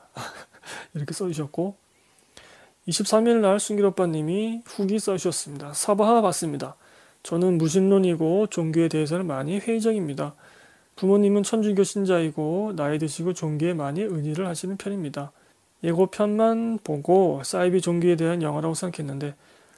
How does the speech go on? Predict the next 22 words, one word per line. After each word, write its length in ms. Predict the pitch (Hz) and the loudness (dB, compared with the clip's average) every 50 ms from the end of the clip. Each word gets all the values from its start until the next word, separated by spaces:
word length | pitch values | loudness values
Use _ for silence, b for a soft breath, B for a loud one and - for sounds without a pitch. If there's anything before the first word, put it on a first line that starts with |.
| b b - | b b -8
다 200 | - 156 156 156 | -2 0 2 4
보고 240 | 156 165 175 226 | 4 4 4 4
나니 260 | 233 202 175 175 196 208 | 4 4 2 2 2 0
사이비 580 | - - 202 190 208 208 202 233 240 240 233 214 | -2 -2 -2 0 -2 -2 -2 -2 -4 -4 -2 -2
문제보다는 840 | 175 160 156 151 165 170 151 160 151 147 139 139 165 214 247 240 B B B B B B B | -2 -2 0 0 0 -2 -2 -4 -6 -6 -6 -6 -6 -6 -6 -8 B B B B B B B
종교 480 | - - 170 175 185 185 196 165 135 131 - | -4 0 2 2 4 4 4 4 2 -2 -6
그 160 | - 160 151 | -8 -6 -4
자체에 420 | - 160 143 139 - - 185 185 | -2 -4 -4 -2 0 2 2 4
대한 300 | 175 175 175 190 220 247 254 b b b b b b | 4 2 2 2 0 -2 -6 b b b b b b
의문에서 500 | - 160 160 160 156 156 156 156 147 208 | -2 -2 0 0 2 2 0 2 2 2
만든 320 | 185 156 147 135 147 151 160 | 0 0 -2 -2 -4 -2 -2
게 60 | 190 | -2
아닌가 280 | 190 175 165 156 180 180 | -2 -2 -2 -2 -4 -4
싶네요. 640 | - 226 226 214 180 139 135 135 135 135 135 131 139 _ _ _ _ _ _ | -4 -4 -4 -4 -4 -4 -4 -4 -4 -4 -6 -8 -10 _ _ _ _ _ _
네, 300 | - 143 139 135 131 127 - _ _ _ _ _ - | -8 -6 -6 -6 -8 -12 -16 _ _ _ _ _ -14
그렇죠. 400 | - 156 139 - - 170 185 196 _ b b b b b b b b b b b | -12 -10 -10 -6 -6 -6 -6 -6 _ b b b b b b b b b b b
사이비 1120 | b - - 175 165 175 180 185 185 185 175 185 190 185 185 175 170 165 160 151 147 113 92 _ _ _ - | b -8 -2 0 2 2 4 4 2 2 2 2 2 2 4 2 2 0 -2 -4 -6 -8 -12 _ _ _ -10
이 100 | - 165 | -8 -8
포장을 440 | 156 - - 220 214 208 196 196 185 | -6 -4 -2 -2 0 2 0 0 0
했지만 380 | 170 190 170 - - 165 175 180 | -2 -4 -8 -6 -6 -6 -6 -6
사실은 320 | - 170 147 - 165 156 | -6 -8 -8 -6 -6 -6
종교의, 920 | - - 165 165 165 170 170 170 160 170 165 165 160 160 156 151 147 143 | -4 -2 -2 0 0 0 -2 0 0 2 2 2 2 2 0 -2 -4 -8